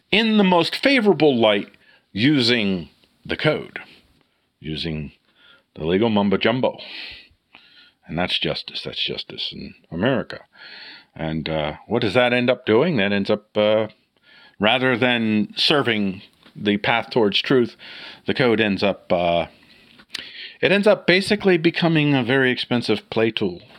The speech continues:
for the, uh, the ones with the resources to the, uh,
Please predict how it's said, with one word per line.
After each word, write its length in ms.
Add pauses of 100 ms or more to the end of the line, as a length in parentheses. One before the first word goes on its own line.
(140)
for 220
the, 400
uh, 200 (720)
the 260
ones 320
with 140
the 80
resources 760
to 400
the, 360
uh, 200